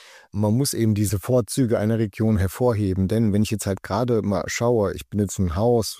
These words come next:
oder auch eine spezialisierte Einrichtung und man hat dann mehrere Fachbereiche oder eben halt einen schwierigen Fachbereich mit einer begrenzten Anzahl an Ärztinnen und Ärzten, dann ist ja die Wahrscheinlichkeit, dass die passenden Bewerber, Bewerberinnen aus der Region kommen,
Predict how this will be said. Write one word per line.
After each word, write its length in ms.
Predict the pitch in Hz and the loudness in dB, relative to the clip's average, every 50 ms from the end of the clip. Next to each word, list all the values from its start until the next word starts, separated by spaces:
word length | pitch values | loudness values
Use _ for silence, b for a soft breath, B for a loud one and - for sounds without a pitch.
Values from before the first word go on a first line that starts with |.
| - - | -14 -12
oder 260 | - 92 95 90 85 | -8 -4 -2 -2 -2
auch 180 | 76 85 - - | -2 -2 -4 -6
eine 160 | - 85 85 - | -6 -6 -6 -6
spezialisierte 840 | - - 110 - - 110 101 95 98 - - 127 131 - 127 113 | -6 -4 -4 -2 -2 -2 0 0 -2 -2 0 -2 -2 0 -2 -4
Einrichtung 680 | - 95 104 104 101 104 92 - - - 104 95 95 95 - _ | -2 -2 -2 -2 -2 -2 -4 -4 -6 -4 -4 -2 -2 -4 -6 _
und 180 | - 113 113 98 - | -4 -4 -4 -4 -4
man 120 | 113 104 | -4 -4
hat 160 | 104 131 - | -4 -2 -2
dann 120 | 139 117 110 | -2 0 2
mehrere 460 | 113 127 135 123 107 110 101 107 104 | 2 2 2 2 0 -2 -2 -2 -2
Fachbereiche 680 | - - - 117 - - - 107 104 98 101 95 107 | -4 -4 -8 -8 -8 -6 -6 -2 -2 -2 -2 -2 -2
oder 120 | 101 101 104 | -2 0 0
eben 200 | 107 113 113 98 | 0 2 0 0
halt 140 | 101 104 | 0 -2
einen 80 | 101 98 | -2 -4
schwierigen 440 | - - - 135 151 143 120 113 107 | -4 -2 0 0 0 2 0 -2 -4
Fachbereich 800 | - - 107 98 - _ - 104 92 95 95 98 95 95 92 - - | -4 -4 -6 -6 -6 _ -6 -4 -2 -2 0 0 0 0 -2 -4 -4
mit 120 | 107 104 - | -6 -4 -2
einer 100 | - 101 | -2 -2
begrenzten 520 | 92 104 92 - 110 131 139 - - 127 107 | -2 -2 -4 -4 -4 -4 -4 -4 -4 -4 -4
Anzahl 680 | - 107 120 117 - - - 92 85 87 90 90 - | -2 -2 -2 -2 -4 -4 -2 -2 0 0 0 -2 -2
an 160 | - 101 104 | -2 -2 -2
Ärztinnen 480 | 101 - 110 120 - - - 110 104 101 | -2 0 -2 -4 -4 -4 -2 0 2 2
und 60 | 101 | 2
Ärzten, 340 | 101 110 127 - - - 92 | 2 0 -2 -2 -4 -6 -4
dann 120 | 90 90 | -2 -2
ist 120 | 90 92 - | -2 -2 -2
ja 60 | 107 | -2
die 100 | 104 95 | 0 0
Wahrscheinlichkeit, 920 | 104 98 - - 117 123 127 117 110 104 - - - 98 85 85 90 - - | -2 -2 -2 -2 -2 0 0 0 -2 -2 -4 -6 -6 -4 -4 -4 -4 -6 -6
dass 220 | - 95 - - - - | -4 -4 -4 -4 -6 -6
die 80 | - 98 | -8 -8
passenden 600 | - - 117 120 - - 143 120 113 117 113 107 | -6 -6 -6 -6 -4 -2 0 0 2 2 0 0
Bewerber, 640 | 104 98 92 107 113 120 123 120 123 120 117 113 110 | 0 0 0 2 2 2 2 2 2 2 2 0 0
Bewerberinnen 640 | 110 110 104 110 110 104 113 110 104 110 110 104 | 0 0 0 2 0 2 0 -2 0 0 -2 -2
aus 160 | - 101 - | -2 -2 -2
der 120 | - 107 98 | -2 -2 -2
Region 440 | 101 92 - 110 113 127 131 113 | -2 -2 0 0 2 2 2 0
kommen, 400 | - - 101 95 101 110 117 113 | -2 -2 0 0 2 0 0 -2